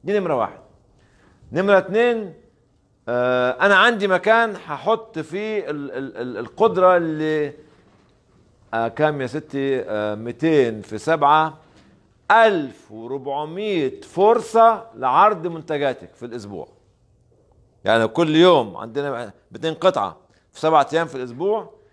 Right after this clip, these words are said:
يبقى ألف وربعمية فرصة ليك إنك تخرجي، وليه إن أنا أخرج وأعيش حياة كريمة وابتدي إن أنا أنتج شيء في البيت.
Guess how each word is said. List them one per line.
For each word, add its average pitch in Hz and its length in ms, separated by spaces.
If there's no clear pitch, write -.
يبقى 131 420
ألف 208 220
وربعمية 160 420
فرصة 196 560
ليك 220 320
إنك 196 220
تخرجي، 180 560
وليه 185 220
إن 196 100
أنا 202 120
أخرج 202 340
وأعيش 160 440
حياة 185 280
كريمة 214 580
وابتدي 190 580
إن 160 160
أنا 214 540
أنتج 185 300
شيء 220 260
في 202 100
البيت. 226 320